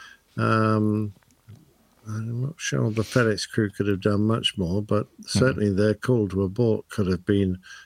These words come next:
Speaker 1: better phrased and better placed, uh, and perhaps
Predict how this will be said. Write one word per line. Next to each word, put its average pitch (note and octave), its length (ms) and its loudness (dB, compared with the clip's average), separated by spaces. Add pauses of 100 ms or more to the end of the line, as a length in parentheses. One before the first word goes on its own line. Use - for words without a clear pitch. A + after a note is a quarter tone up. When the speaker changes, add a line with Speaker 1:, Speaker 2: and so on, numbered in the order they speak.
(160)
Speaker 1:
better G#2 260 0
phrased G#2 600 0
and F#2 180 0
better F#2+ 220 0
placed, G2+ 640 -4 (840)
uh, A2 440 0
and G#2 120 -2
perhaps A#2 300 -2